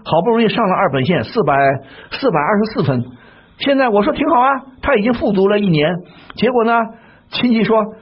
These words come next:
不行啊，现在填志愿很难填啊，填志愿很难填。我说那你选一个好的专业吧，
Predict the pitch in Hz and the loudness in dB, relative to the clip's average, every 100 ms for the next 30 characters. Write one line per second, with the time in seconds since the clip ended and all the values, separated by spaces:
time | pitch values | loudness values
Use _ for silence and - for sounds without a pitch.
0 | - - 196 175 190 185 220 220 208 - | -16 -4 0 2 0 0 0 0 0 -2
1 | 240 247 349 226 190 127 113 107 117 117 | -4 -4 -4 0 0 0 -2 -2 -2 -2
2 | 101 104 - - - - - _ _ - | -4 -4 -6 -12 -20 -20 -20 _ _ -4
3 | 202 269 240 381 240 175 120 110 110 120 | -2 -2 -4 -2 0 0 0 0 0 0
4 | 123 143 247 370 381 359 349 180 240 302 | 0 0 0 0 -2 -2 -2 -2 0 -2
5 | 151 170 196 240 240 214 | -2 -2 -2 0 0 0